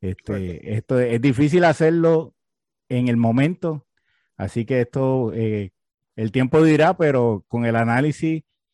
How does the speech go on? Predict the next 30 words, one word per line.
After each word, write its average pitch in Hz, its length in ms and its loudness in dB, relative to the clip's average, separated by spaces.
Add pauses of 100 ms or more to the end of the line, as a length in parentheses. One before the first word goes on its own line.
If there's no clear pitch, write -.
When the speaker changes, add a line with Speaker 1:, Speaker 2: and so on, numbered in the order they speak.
(120)
Speaker 1:
y 110 140 -2
la 117 60 0
información 113 580 0
de 135 100 2
Quitín, 139 400 -2
yo, 123 300 2
yo 107 160 0
me 117 100 0
siento 123 500 -2
bastante 113 880 -4
cómodo 117 400 -6
con, 117 300 -6
con 110 200 -6
estas 110 220 -6
notas. 117 420 -4 (540)
Eh, 101 360 -2
a 95 120 -6
Quitín, 139 440 0
mire, 143 200 0
lo 117 120 0
pueden 123 200 2
seguir 147 560 0 (680)
en 117 200 -2
Twitter, 151 480 4 (640)
eh, 104 460 -4
una 117 220 -4
cuenta 131 560 -2
que 110 160 -8
tiene 131 640 -2
noticias, 131 840 0